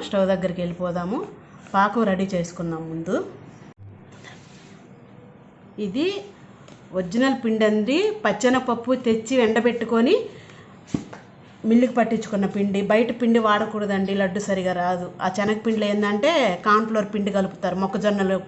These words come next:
మిల్లుకి పట్టించి ఆ పిండి కలిపేస్తారు. అందుకని మనము చక్కగా శనగపప్పు తెచ్చి ఎండబెట్టుకొని ఇట్లా పిండి మనం పట్టించుకున్నామంటే ఒరిజినల్ పిండితోటి మనం చేసుకుంటే చాలా బాగుంటుంది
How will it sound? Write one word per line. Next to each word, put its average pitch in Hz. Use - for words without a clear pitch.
మిల్లుకి 208
పట్టించి 196
ఆ 190
పిండి 208
కలిపేస్తారు. 185
అందుకని 214
మనము 226
చక్కగా 226
శనగపప్పు 226
తెచ్చి 214
ఎండబెట్టుకొని 214
ఇట్లా 185
పిండి 220
మనం 208
పట్టించుకున్నామంటే 233
ఒరిజినల్ 226
పిండితోటి 226
మనం 220
చేసుకుంటే 226
చాలా 202
బాగుంటుంది 175